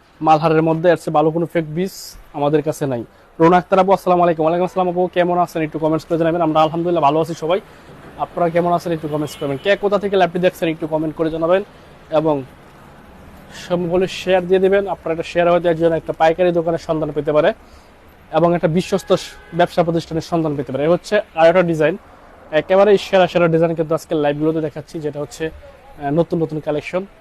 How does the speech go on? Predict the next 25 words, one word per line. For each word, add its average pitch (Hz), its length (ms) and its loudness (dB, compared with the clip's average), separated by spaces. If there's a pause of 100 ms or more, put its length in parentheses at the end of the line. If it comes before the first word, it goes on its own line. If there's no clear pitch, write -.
মালহারের 143 380 0
মধ্যে। 123 220 -8
ব্যাক 147 160 -6
পার্টটা 180 260 -6
হচ্ছে 165 240 -6
এটা, 120 120 -12 (460)
চমৎকার 214 420 0
এই 196 80 4
কালেকশনগুলো 180 500 2
কিন্তু 170 200 0
পেয়ে 170 160 2
যাবেন 175 140 2 (100)
অনেক 165 220 0
রিজনেবল 156 340 0
প্রাইসে। 131 240 0 (100)
অরিজিনাল 185 420 4
যে 190 40 2 (120)
মালহার 165 280 0
খুঁজতেছেন 180 360 -10 (460)
এগুলো 180 200 4
হচ্ছে 185 220 0
অরিজিনাল 180 380 4
মালহার, 160 320 4 (480)
যেটা 160 180 4
হচ্ছে, 165 220 -2